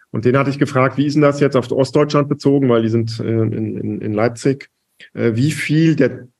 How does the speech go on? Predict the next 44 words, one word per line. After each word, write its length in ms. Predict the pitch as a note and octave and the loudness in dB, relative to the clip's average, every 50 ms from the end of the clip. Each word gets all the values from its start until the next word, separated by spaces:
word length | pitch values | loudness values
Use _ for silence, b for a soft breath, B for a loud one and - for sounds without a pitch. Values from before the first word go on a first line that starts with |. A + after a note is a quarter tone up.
| _ _ | _ _
Dürre-Thematik 1300 | - B2+ C3+ C#3+ D3 D3 D3 D3 D3 C#3 C#3+ D3 - - - C3+ A#2 A#2+ A#2 A#2+ A#2+ C3 C3 A#2+ A#2 - | 2 2 4 4 4 4 6 6 4 2 0 -4 -10 -2 -2 0 2 2 2 2 2 0 0 -2 -2 -2
der 240 | - A#2 A#2 A2+ A2+ | 0 2 2 2 2
letzten 360 | A2 A#2+ A#2+ A#2+ - - A2 | 2 0 0 -2 -2 -2 -2
Jahre 420 | G#2 G#2 G#2+ A#2 B2+ C#3 C#3+ C#3+ - | 0 0 2 2 2 2 2 2 2
ist 240 | B2+ C3 - - | 2 -2 -2 0
denn 340 | B2+ B2 B2 B2 A#2+ A#2+ A#2+ B B B B | 0 2 2 2 0 -2 -4 B B B B
seiner 300 | - G#2+ A2+ A#2+ C3 C3 | -6 -2 0 2 4 4
Meinung 340 | B2+ B2 B2 B2 B2 A#2+ A#2+ | 4 4 4 4 4 4 2
nach 140 | A#2 A2 | 2 0
dem 260 | A2+ A#2+ A2+ - - _ | -2 -4 -6 -6 -8 _
Klimawandel 540 | - D3 D#3+ F3+ F3+ E3+ F3 E3+ E3+ E3 | -4 0 2 2 4 4 4 2 2 0
zurückzuführen 640 | E3 - E3+ D#3+ - E3+ D3+ - - D#3 D#3 D3+ D3 | 0 -2 -2 -2 -2 -8 -8 -4 0 2 2 2 2
und, 240 | C3+ C3 C3 - - - - - - _ _ _ - | 0 0 -2 -6 -8 -12 -12 -12 -14 _ _ _ -6
oder 500 | - C#3+ C3+ C3+ C3 C#3 C3 B2+ - - | -2 2 2 4 4 4 4 2 2 4
auf 200 | C3+ B2 A#2 A#2 | 4 2 2 0
falsche 360 | - - B2+ B2 B2 B2 B2+ A#2+ | -4 -2 0 0 0 2 2 2
Landnutzungsmaßnahmen? 1300 | A#2 A#2 A#2 B2 A#2+ A#2+ A2+ G#2 G#2+ A2+ G2 F#2+ F#2+ F#2+ F#2+ G2+ F#2+ F#2+ F#2+ F#2+ G2 F#2+ F#2+ F#2+ F#2+ b b b b _ _ - | 2 2 2 0 0 0 -2 -4 -2 -4 -4 -2 -4 -4 -4 -6 -4 -4 -2 -2 -2 -4 -6 -8 -14 b b b b _ _ -4
Und, 460 | A#2+ A#2+ A#2+ A#2 A2 A2+ A2+ A2+ A2+ A#2+ | -2 0 0 0 -2 -4 -6 -10 -8 -6
äh, 260 | A#2+ A#2+ A#2 A#2 A2+ A2+ | -4 -4 -4 -6 -6 -6
auf 160 | C3 A#2+ - | -6 -2 0
der 100 | B2 B2 | 2 2
einen 160 | C3 C3+ C#3 | 4 4 4
Seite 180 | D3 C#3+ D3 C3+ | 4 4 4 2
hat 100 | C3 C3+ | 2 2
es 120 | C3+ C#3+ | 2 2
mich 160 | C3+ B2 A2+ | 2 4 4
nicht 160 | D#3 E3 D#3+ | 4 4 4
erstaunt 480 | F#3 E3 - D#3 D3+ D#3 D#3 D#3+ E3 D#3+ | 2 2 2 2 4 4 4 4 4 2
und 120 | D#3 C#3+ | 2 2
auf 200 | C#3 C3+ C#3 - | 4 2 2 2
der 100 | - C#3+ | 2 2
anderen 220 | C3 C3 C#3 C3+ B2 | 2 4 2 2 4
Seite 240 | B2+ C3 C3 C3 G#2 | 2 2 2 2 0
fand 160 | B2 B2 B2+ | 2 2 2
ich 80 | B2 | 2
es 40 | B2 | 0
richtig 280 | C3+ B2 B2+ A#2+ A#2+ A#2+ | 0 0 0 -4 0 2
gut, 360 | C3+ D#3 E3 D3 - - - | 2 2 2 0 -6 -4 -2
dass 140 | C#3 C3 C3 | 0 2 4
er 60 | C3+ | 4
gesagt 260 | C3 B2 C3+ C3 - | 4 4 2 2 0
hat, 80 | C#3 - | -2 2
fünfzig 360 | - D3+ C#3+ D3 C#3 A#2 A#2 | 2 2 2 2 0 0 0
Prozent. 480 | A2+ G#2+ - B2 A2 G2+ F#2 - - | 0 0 0 0 0 0 -2 -6 -10